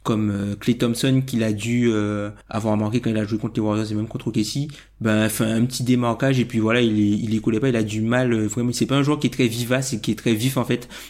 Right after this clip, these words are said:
Donc du coup, pour tout ce qui est, euh, suivre les joueurs, euh, en sortie d'écran, il est, il était, euh, en grande difficulté. Il a joué aussi un match contre, euh, les Warriors, du coup. Donc, il y a eu un match,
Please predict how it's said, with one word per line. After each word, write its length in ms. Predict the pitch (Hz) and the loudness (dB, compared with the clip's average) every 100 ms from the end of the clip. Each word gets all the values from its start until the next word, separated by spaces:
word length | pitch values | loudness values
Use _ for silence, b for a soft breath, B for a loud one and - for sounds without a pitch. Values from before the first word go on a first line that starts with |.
| - | -4
Donc 100 | 110 | -2
du 120 | 107 | -2
coup, 180 | 127 139 | -2 0
pour 180 | 120 110 | 0 -2
tout 120 | 135 | -4
ce 100 | - | -6
qui 360 | - 123 127 | -4 2 4
est, 40 | 127 | 4
euh, 140 | 107 | 2
suivre 340 | 107 - 127 120 | 0 0 0 2
les 120 | 117 | 2
joueurs, 380 | 107 120 120 113 | 2 0 2 2
euh, 120 | 107 | 0
en 80 | 113 | -2
sortie 260 | 117 110 123 | -4 -2 -2
d'écran, 360 | 113 - 131 | -2 0 0
il 160 | 131 107 | 2 2
est, 160 | 104 | 2
il 180 | 104 104 | 2 -2
était, 240 | 104 110 117 | -2 0 0
euh, 320 | 104 98 98 - _ _ - - _ | 0 -4 -8 -10 _ _ -20 -20 _
en 140 | - 117 | 0 0
grande 240 | - 135 | 2 2
difficulté. 680 | 143 135 - 127 - 120 - B B B B B B _ 131 | 2 -2 -2 -2 2 0 0 B B B B B B _ 0
Il 80 | |
a 280 | 131 135 135 | 4 4 4
joué 240 | 127 127 160 | 2 2 4
aussi 480 | 160 160 170 175 - | 4 2 0 0 2
un 140 | 131 | 0
match 300 | 131 135 131 | 2 0 -2
contre, 360 | - 127 - 123 | -2 -4 -2 0
euh, 540 | 117 113 113 117 120 110 - | 2 2 0 0 0 -4 -4
les 140 | 117 | 0
Warriors, 420 | 113 110 113 131 | 2 0 2 0
du 180 | 123 123 | 0 -4
coup. 280 | 117 139 139 | -6 -2 0
Donc, 180 | 127 110 | 0 -2
il 60 | - | -2
y 20 | |
a 40 | 110 | 0
eu 120 | 117 | 0
un 40 | |
match, 380 | 117 131 131 - | 0 -2 -4 -8